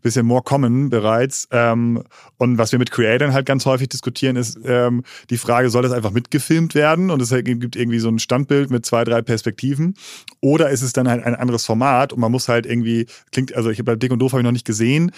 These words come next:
ähm, aber g-, da, ähm, überlegt man sich halt auch ein Bewegtbildkonzept, was auch für Podcasts funktioniert, ne? Damit, äh,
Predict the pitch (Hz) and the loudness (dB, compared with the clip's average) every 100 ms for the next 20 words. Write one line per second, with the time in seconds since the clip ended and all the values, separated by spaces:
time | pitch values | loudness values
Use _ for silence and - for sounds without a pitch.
0 | - - - 127 123 127 127 127 123 120 | -10 -10 0 2 4 2 2 0 -2 -6
1 | 113 113 _ _ - 123 120 127 127 127 | -16 -20 _ _ -4 -2 -2 -6 -4 -4
2 | 127 127 120 117 - 127 127 147 135 123 | 0 0 0 -4 -2 2 2 2 0 0
3 | - 123 120 113 120 113 131 139 131 123 | 0 0 0 0 0 2 0 0 0 0
4 | - 131 117 139 139 123 110 127 - 120 | 0 -2 0 0 0 0 0 0 0 0
5 | 127 - 117 107 - 117 - 113 139 104 | -2 0 -2 0 -2 -2 0 0 2 0
6 | - 139 151 117 117 113 117 117 | 0 0 2 0 -2 0 2 2